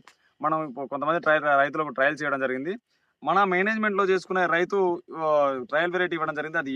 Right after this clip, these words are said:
ఏ విధంగా ఉంది, నిజంగా సక్సెస్ అయిందా, ఇప్పుడున్న ఈ సంవత్సరం ఉన్న కష్ట నష్టాల నుంచి తట్టుకొని కూడా ఆ మొక్క అనేది నల్ల తామరని తట్టుకొని మంచి కాపు వచ్చిందా, సెకండ్ స్టెప్, స్టెప్ ఎలా ఉంది,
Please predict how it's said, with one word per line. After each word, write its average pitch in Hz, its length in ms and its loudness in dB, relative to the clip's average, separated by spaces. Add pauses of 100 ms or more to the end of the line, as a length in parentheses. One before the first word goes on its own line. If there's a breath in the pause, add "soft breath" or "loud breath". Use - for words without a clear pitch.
ఏ 160 120 -4
విధంగా 170 280 0 (100)
ఉంది, 156 120 -10 (100)
నిజంగా 156 360 -4
సక్సెస్ 147 360 -4
అయిందా, 143 240 4 (460)
ఇప్పుడున్న 147 300 -4 (100)
ఈ - 80 -8
సంవత్సరం 160 300 -2
ఉన్న 165 160 -2
కష్ట 147 260 -2
నష్టాల 156 340 0
నుంచి 147 240 -6
తట్టుకొని 143 460 -2
కూడా 156 220 2
ఆ 143 100 4
మొక్క 135 240 -6
అనేది 147 260 -6
నల్ల 135 240 0
తామరని 143 340 0
తట్టుకొని 139 400 -6
మంచి 131 260 -14
కాపు 131 260 2
వచ్చిందా, 135 240 -8 (100)
సెకండ్ 135 260 -8
స్టెప్, 127 260 -8
స్టెప్ 131 260 -6
ఎలా 139 200 6
ఉంది, 131 180 -6